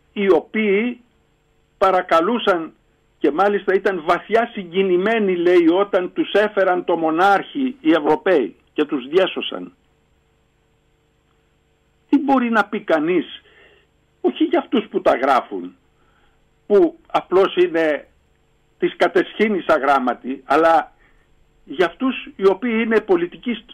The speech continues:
προϊστάμενοι και αυτό θέλουν να διδαχθούν οι νέοι άνθρωποι. Οι, ας μας εξηγήσουν τι έγιναν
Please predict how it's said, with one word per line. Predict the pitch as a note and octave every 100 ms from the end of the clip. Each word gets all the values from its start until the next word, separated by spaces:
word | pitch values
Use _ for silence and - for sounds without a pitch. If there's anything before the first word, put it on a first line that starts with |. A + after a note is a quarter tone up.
| _
προϊστάμενοι | F#3 E3 - G#3 A3 A3 A3 -
και | G3
αυτό | F3+ - - A#3+ -
θέλουν | A3 G#3 C3 G2+ F#2
να | - E3+
διδαχθούν | D#3+ D#3+ F3+ - G#3 F3+ -
οι | F3
νέοι | E3+ E3+ E3
άνθρωποι. | D#3+ C#3 - G#2 - F2 _ _ _ _ _ _ _ _ _ _ _ _ _
Οι, | - E3 D3 - _ _ _ _ _ _ _ _ _ _ _ _ _
ας | - F#3+
μας | F#3+ G#3
εξηγήσουν | A3 A3 A3 G3+ C#4 C4+ A#3+ G#3+ - _ _ _
τι | A3 A3
έγιναν | G#3+ A3 G3 G3 F#3+ F#3 F3